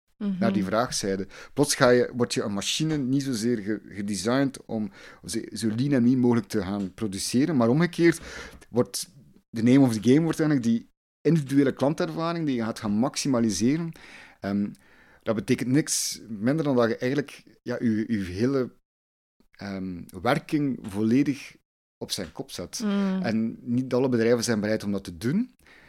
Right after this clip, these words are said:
Speaker 2: En ten tweede, al-, zelfs als je het doet, is er nog geen garantie dat je daarin succesvol bent.
Speaker 1: Mm.
Speaker 2: Ehm, dus bijvoorbeeld daar is bijvoorbeeld, eh, Hilti, eh, producent van, van bouwmateriaal, bouwmachines.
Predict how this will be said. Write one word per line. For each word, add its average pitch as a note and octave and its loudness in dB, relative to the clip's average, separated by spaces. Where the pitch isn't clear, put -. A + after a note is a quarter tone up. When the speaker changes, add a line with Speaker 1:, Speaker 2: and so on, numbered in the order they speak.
Speaker 2:
En C3 -6
ten A2+ -2
tweede, E3+ 4
al-, G#2 -8
zelfs A#2 0
als D#3+ 2
je D#3+ 4
het - -4
doet, - -4
is - -6
er C#3 0
nog B2 -2
geen D3 4
garantie C3 2
dat C3+ 4
je B2 4
daarin G#2+ 0
succesvol B2+ -4
bent. F2 -10
Speaker 1:
Mm. G#3 -2
Speaker 2:
Ehm, G#2 -2
dus A2 -2
bijvoorbeeld A2+ -2
daar C3 6
is A#2 -2
bijvoorbeeld, A2+ -4
eh, G#2+ -2
Hilti, D#3 -4
eh, A2+ -6
producent A2+ -4
van, A2+ -4
van G#2 -4
bouwmateriaal, B2 -4
bouwmachines. B2+ -4